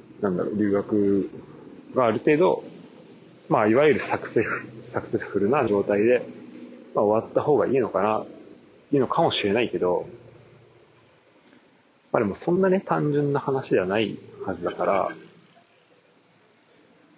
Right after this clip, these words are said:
ていうので、まず、その、留学の、その、成功失敗っていうのはまず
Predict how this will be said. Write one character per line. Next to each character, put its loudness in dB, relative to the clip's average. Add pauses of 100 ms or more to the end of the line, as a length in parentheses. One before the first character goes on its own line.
(240)
て 0
い 2
う 2
の 0
で、 4
ま 2
ず、 2
そ -4
の、 -4 (180)
留 4
学 2
の、 2
そ 0
の、 2
成 2
功 2
失 0 (120)
敗 2
っ -12
て -4
い 2
う 0
の -2
は -2
ま -2
ず -6